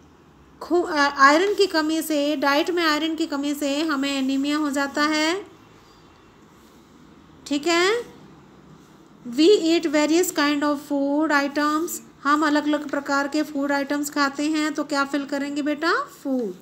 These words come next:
People who perform physical work require less carbohydrates। लोग जिनको, जो कि,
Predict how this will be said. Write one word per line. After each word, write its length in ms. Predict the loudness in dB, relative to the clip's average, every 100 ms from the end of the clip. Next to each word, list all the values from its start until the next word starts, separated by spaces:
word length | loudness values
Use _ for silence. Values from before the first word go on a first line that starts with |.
| -20 -20 _ -20 -20 -20 _ _
People 520 | 0 2 4 6 4
who 460 | 2 0 0 0 2
perform 600 | 2 2 -2 -4 -2 -4 -2
physical 500 | -2 -2 0 0 0
work 480 | 0 2 0 -2 -2
require 680 | -4 0 0 2 2 0 -2 -6 -16 _ -20 -20 _ -10 2
less 240 | 2 4
carbohydrates। 1040 | 4 4 4 0 0 0 -2 0 -2 -2 -10 -18 -20 -20 _ -10
लोग 580 | 0 4 6 6 4 0
जिनको, 520 | -2 -2 0 -2 -2
जो 300 | -8 0 0
कि, 500 | 0 -2 0 0 -2